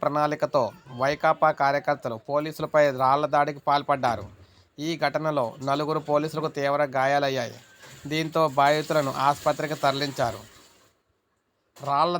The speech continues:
దాడిలో జగ్గయ్యపేట సీఐ వెంకటేశ్వర్లు తలకు బలమైన గాయాలయ్యాయి. ఈ దాడిలో తెలుగుదేశం కార్యకర్తలు సైతం కూడా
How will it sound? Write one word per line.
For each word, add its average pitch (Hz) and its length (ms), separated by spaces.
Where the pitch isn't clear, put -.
దాడిలో 156 300
జగ్గయ్యపేట 156 680
సీఐ 139 300
వెంకటేశ్వర్లు 147 680
తలకు 151 260
బలమైన 147 400
గాయాలయ్యాయి. 135 580
ఈ 151 120
దాడిలో 151 360
తెలుగుదేశం 156 580
కార్యకర్తలు 147 560
సైతం 143 340
కూడా 143 140